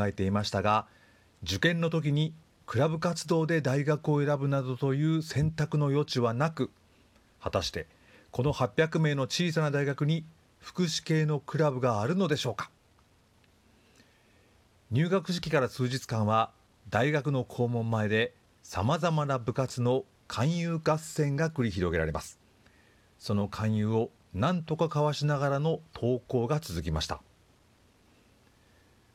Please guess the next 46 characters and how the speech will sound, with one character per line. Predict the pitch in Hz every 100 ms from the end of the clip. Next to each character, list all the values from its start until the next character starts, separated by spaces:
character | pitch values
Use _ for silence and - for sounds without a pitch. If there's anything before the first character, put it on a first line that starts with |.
| _ _ -
グ | 107
ラ | 131 196
ウ | 190
ン |
ド | 185
の | 175
端 | 156 156 143
に | 147 - _ _
各 | - 180 143
ク | - 135
ラ | 135
ブ | 113
の | 107
部 | 87 87
室 | 82 - 135
が | 123 117
あ |
り | 107
ま | 98
し | -
た。 | - - _ _ _ _ _ _ _ _
そ | - 139
の | 160 156 160 104
部 | 110
室 | 117 -
の | 160 160
看 | 147 147
板 | 143
を | 139
見 | 127
な | 123 120
が | 95
ら | 85
歩 | 98
い | 90
て | 85
い |
る | 78
と、 | 101 107 - _ _ _ _ _ _
ボ | 101 101
ラ | 170
ン | 175
テ | 160 156
ィ | 151
ア |
部 | 127 139